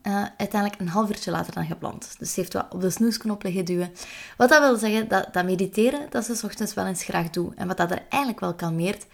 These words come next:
dat ze dat toch maar links moet laten liggen, want anders gaat ze veel te laat aan haar werkdag beginnen.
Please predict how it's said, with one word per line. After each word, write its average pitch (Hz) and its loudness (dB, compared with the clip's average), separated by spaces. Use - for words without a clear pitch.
dat 185 2
ze 202 4
dat 185 6
toch 190 -2
maar 165 2
links 170 0
moet 165 -6
laten - -4
liggen, 180 -4
want 170 -4
anders 170 2
gaat 160 -6
ze 170 -6
veel 247 8
te 214 -2
laat 170 0
aan 180 0
haar 160 0
werkdag 156 -6
beginnen. - -10